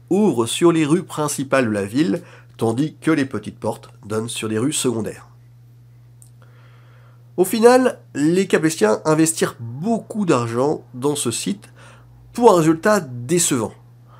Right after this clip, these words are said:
En effet, dès les travaux de Saint-Louis, on s'aperçut que le port commençait à s'ensabler. Les bateaux, les galères notamment, n'avaient plus assez de fond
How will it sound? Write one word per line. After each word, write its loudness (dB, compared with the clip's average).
En 2
effet, 2
dès 0
les 2
travaux 0
de -8
Saint-Louis, 0
on 0
s'aperçut -2
que 4
le -2
port 0
commençait -6
à -10
s'ensabler. -8
Les -10
bateaux, 0
les -18
galères 4
notamment, 4
n'avaient 6
plus 0
assez 4
de -2
fond -6